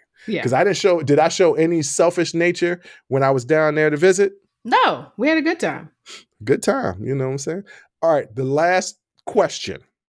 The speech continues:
Speaker 2: This is
Speaker 1: Okay.
Speaker 2: a two-parter.
Speaker 1: Mm-hmm.
Speaker 2: Um, do you have any memorable fan interactions? And what achievements are you proudest of since the podcast began? I
Speaker 1: Um,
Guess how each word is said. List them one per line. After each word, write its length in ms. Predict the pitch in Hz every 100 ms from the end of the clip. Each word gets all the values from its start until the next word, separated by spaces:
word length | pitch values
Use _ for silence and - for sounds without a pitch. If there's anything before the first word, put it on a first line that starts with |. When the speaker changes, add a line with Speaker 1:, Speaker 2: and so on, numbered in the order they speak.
| _ _ _ _ _ _ _ _
Speaker 2:
This 220 | - 156 110
is 60 |
Speaker 1:
Okay. 20 |
Speaker 2:
a 20 | 113
two-parter. 600 | - 175 170 113 90 - _ _ -
Speaker 1:
Mm-hmm. 460 | 180 156 - -
Speaker 2:
Um, 560 | 135 131 127 120 107 113 _ _ _ _ - 110
do 240 | 107 123
you 200 | 143 135
have 300 | 131 175 190
any 200 | 180 170
memorable 460 | 127 147 175 156 156
fan 560 | - 165 160 175 185 180
interactions? 1000 | 160 170 160 175 180 190 196 226 - - _ _ _ _ _ _
And 220 | 127 120
what 180 | 107 143
achievements 840 | 180 180 - 185 175 160 160 160 - -
are 120 | 117
you 180 | 123 123
proudest 720 | - 160 147 147 131 117 -
of 240 | 120 110 107
since 240 | - 120
the 80 | -
podcast 600 | - 127 117 107 110 101
began? 420 | - 92 80 - 80 _ _ _ _ _ _ - _ _ _
I 220 | 190 196 196
Speaker 1:
Um, 340 | 190 180 -